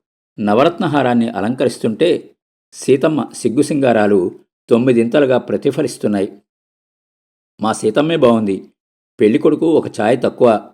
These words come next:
అనుకున్నారు మిథిలా ప్రవాసులు. పుంసాం మోహన రూపాయ అని కీర్తించారు మునిపుంగవులు. మంత్రోచ్చారణల మధ్య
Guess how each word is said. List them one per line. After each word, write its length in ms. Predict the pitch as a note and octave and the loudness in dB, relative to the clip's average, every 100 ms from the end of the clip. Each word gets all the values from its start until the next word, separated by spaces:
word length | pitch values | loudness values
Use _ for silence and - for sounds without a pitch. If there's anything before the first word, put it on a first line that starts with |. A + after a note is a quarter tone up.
| - | -10
అనుకున్నారు 720 | A2 G#2+ A2 G#2 A2 G2+ G#2 _ _ _ G#2 | -6 -4 -2 2 2 0 -4 _ _ _ -2
మిథిలా 300 | G#2+ C#3 D3+ | 0 2 2
ప్రవాసులు. 600 | C#3 G#2+ G2 A2 - - _ _ _ _ _ _ _ _ - | 2 0 -2 -4 -6 -8 _ _ _ _ _ _ _ _ 2
పుంసాం 480 | D3+ - G3+ G#3 D3+ | 2 2 0 2 2
మోహన 260 | B2+ D3+ | 2 2
రూపాయ 380 | C#3+ B2+ B2+ B2 | 2 2 2 2
అని 180 | B2 A2 | 2 0
కీర్తించారు 960 | C3+ B2 - A2+ A#2+ B2+ G#2+ G#2+ A#2 - | -2 -4 -4 -2 0 2 2 0 -4 -10
మునిపుంగవులు. 800 | G2+ A2 B2 B2 G#2+ G2 G2 - - _ _ _ _ _ _ _ | -2 -2 0 0 2 2 0 -4 -16 _ _ _ _ _ _ _
మంత్రోచ్చారణల 680 | G2 A2+ D3+ E3 - A#2+ A#2 | -8 -2 0 -2 -2 -2 -2
మధ్య 460 | G#2+ G#2+ - C3+ G2+ | -2 -4 -4 -4 -4